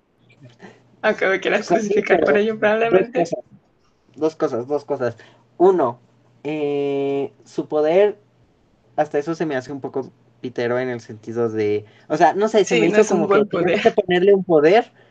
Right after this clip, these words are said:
Speaker 2: que nadie haya visto. Mm, que pueda cambiar la dirección de lo que lanza, eh, aunque no tenga puto sentido. Es como,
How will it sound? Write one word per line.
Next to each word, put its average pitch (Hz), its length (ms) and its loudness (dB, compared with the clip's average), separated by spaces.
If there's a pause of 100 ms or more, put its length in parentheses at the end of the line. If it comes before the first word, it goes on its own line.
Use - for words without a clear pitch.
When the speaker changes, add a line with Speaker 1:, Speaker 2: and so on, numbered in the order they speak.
(140)
Speaker 2:
que 165 120 0
nadie 160 320 4
haya 165 200 4
visto. 151 480 -2 (380)
Mm, 160 1200 -4
que 180 100 0
pueda 214 800 4 (500)
cambiar 165 340 0
la 185 140 0
dirección 151 640 0
de 143 340 4
lo 151 200 -2
que - 80 -2
lanza, 196 540 2 (720)
eh, 120 800 -4
aunque 143 180 -8
no 147 140 -6
tenga 156 420 2
puto 151 220 -4
sentido. 120 420 -8 (960)
Es - 100 -20
como, 117 220 -10